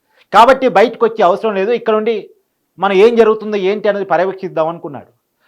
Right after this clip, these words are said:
ఆయన బర్త్‌డేని కూడా పక్కన పెట్టుకున్నాడు. జన సైనికుడు కూడా పిలుపునిచ్చాడు, "నా బర్త్‌డేలకు పెట్టే ఖర్చు ఏదో ప్రజలకు అన్నం పెట్టండి,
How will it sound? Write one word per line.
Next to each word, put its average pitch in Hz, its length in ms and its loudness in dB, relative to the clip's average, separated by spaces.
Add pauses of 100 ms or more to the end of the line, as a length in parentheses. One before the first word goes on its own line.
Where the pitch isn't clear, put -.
ఆయన 202 160 4
బర్త్‌డేని 226 440 2
కూడా 220 160 4
పక్కన 196 300 -2
పెట్టుకున్నాడు. 202 520 -2 (720)
జన 185 240 2
సైనికుడు 226 440 2
కూడా 208 160 4
పిలుపునిచ్చాడు, 190 800 -4 (400)
"నా 185 140 6
బర్త్‌డేలకు 214 520 4
పెట్టే 202 240 -2
ఖర్చు 196 340 0
ఏదో 196 340 -2 (580)
ప్రజలకు 208 360 2
అన్నం 202 220 0
పెట్టండి, 196 520 -2